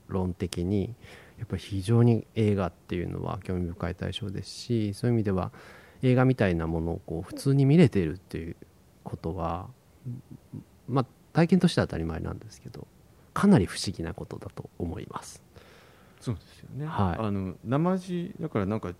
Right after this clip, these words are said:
Speaker 2: ちょっとこう、こういうことについて研究しだすとですね、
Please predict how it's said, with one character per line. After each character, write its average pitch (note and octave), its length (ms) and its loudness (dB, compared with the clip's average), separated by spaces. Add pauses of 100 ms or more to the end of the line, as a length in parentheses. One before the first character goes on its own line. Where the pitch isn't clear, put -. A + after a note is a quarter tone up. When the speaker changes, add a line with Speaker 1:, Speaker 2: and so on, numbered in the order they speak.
(120)
Speaker 2:
ち - 60 -12
ょ D#3 40 -12
っ - 20 -14
と - 140 -10
こ F2+ 420 -6
う、 - 160 -20
こ B2 180 -6
う B2+ 60 -2
い C3 40 -2
う B2+ 60 -4
こ C3 120 -12
と B2 120 -6
に F#2+ 100 -2
つ - 100 -14
い D#2+ 40 -14
て E2 120 -14
研 F2+ 220 -8
究 F2+ 200 -12
し - 140 -12
だ F2+ 140 -8
す - 120 -20
と E2+ 60 -14
で C2 140 -16
す - 120 -20
ね、 D#2+ 260 -16